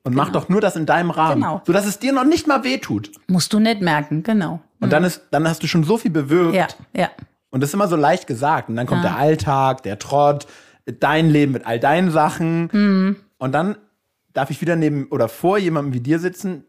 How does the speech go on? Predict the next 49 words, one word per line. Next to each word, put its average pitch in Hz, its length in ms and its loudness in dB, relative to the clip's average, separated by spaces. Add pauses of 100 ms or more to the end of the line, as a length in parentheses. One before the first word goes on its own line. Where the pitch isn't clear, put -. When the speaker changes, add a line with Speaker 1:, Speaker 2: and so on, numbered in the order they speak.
(440)
Speaker 1:
die 127 100 -2
ihr 117 100 0
ganzes 156 420 -4
Leben 151 440 0
dem 117 200 -4
verschrieben 113 600 -6
hat. 87 100 -8
Speaker 2:
Mhm. 147 520 0 (100)
Speaker 1:
So, 127 80 0
und 127 140 2
ich, 139 140 -4
ich 127 100 -8
probiere 151 240 2
immer 175 140 2
so 147 80 2
ein 151 80 4
bisschen 156 420 0 (720)
so 143 120 2
diesen 135 400 -2
kleinsten 190 480 0
gemeinsamen 151 560 2
Nenner 170 520 0
Speaker 2:
Ja, 202 120 0
ja, - 20 0
ja, 185 300 -2
Speaker 1:
zwischen 151 320 0
Speaker 2:
ja. - 60 -2
Speaker 1:
euch 180 240 0
allen 160 120 0
rauszufinden. 151 500 -2
So, 123 80 -4
weil 127 100 2
es 196 40 -6
Speaker 2:
Mhm. 196 60 0
Speaker 1:
muss 180 120 2
ja 175 120 0 (160)
irgendwas 254 560 0
geben 214 280 0
bei 165 160 2
euch, 196 460 -4 (880)
also 165 280 0 (100)
was 165 240 -2 (180)
Speaker 2:
Ja. 202 160 -2 (220)
Speaker 1:
positiv - 580 0
gemeint 147 460 0 (100)
Speaker 2:
Mhm, 208 140 0
mhm. 214 80 0
Speaker 1:
anders 226 320 0
ist 220 400 -4